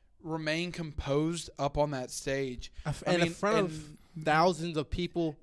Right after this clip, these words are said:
Speaker 1: thousands,
Speaker 2: ten mil-,
Speaker 1: millions.
Speaker 2: tens of millions of people out watching it at home and stuff.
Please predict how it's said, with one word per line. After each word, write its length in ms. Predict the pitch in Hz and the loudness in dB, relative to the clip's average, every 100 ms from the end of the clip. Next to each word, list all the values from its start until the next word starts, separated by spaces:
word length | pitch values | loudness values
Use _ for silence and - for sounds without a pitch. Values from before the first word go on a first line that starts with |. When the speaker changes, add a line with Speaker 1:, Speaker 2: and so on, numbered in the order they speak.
| - | -4
Speaker 1:
thousands, 380 | 170 165 208 208 | 2 6 8 8
Speaker 2:
ten 120 | - | 4
mil-, 280 | 185 190 190 | 4 4 4
Speaker 1:
millions. 300 | 175 214 285 | 4 6 6
Speaker 2:
tens 340 | 220 214 196 | 6 4 2
of 80 | 175 | 0
millions 340 | 165 190 190 160 | 2 4 4 2
of 80 | |
people 340 | 156 160 147 147 | 0 0 0 -2
out 360 | - 151 147 - | 2 2 2 0
watching 440 | 135 151 156 143 | 2 2 2 -2
it 40 | 139 | -2
at 160 | 131 | -2
home 260 | 127 147 147 | 0 -2 -2
and 80 | 123 | -2
stuff. 240 | 135 131 | 0 0